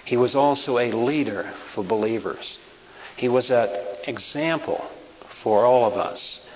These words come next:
And most of all, F-, Father, we thank you that in all the turmoil and the apparent chaos of the moment, you deliberately arranged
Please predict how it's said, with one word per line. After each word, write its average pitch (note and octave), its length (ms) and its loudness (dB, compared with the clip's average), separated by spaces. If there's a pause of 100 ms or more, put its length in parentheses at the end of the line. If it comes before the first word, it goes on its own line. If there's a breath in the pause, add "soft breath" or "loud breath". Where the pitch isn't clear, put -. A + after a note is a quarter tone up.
(460 loud breath)
And A2 140 -2
most C#3 240 2
of B2 100 -2
all, B2 240 6
F-, - 300 -12
Father, A2+ 280 2
we G#2 160 2
thank C3 460 -4
you B2 140 2
that A2 500 -2
in A2 80 -4
all C#3 240 4
the C#3 160 -2
turmoil G#2 680 0
and A#2 100 -2
the A2+ 80 -2
apparent C3 480 -2
chaos C#3+ 540 -2
of G2+ 60 -6
the G#2+ 60 -2
moment, B2 440 0 (920 loud breath)
you A#2+ 180 0
deliberately C3 840 2
arranged F2+ 800 -4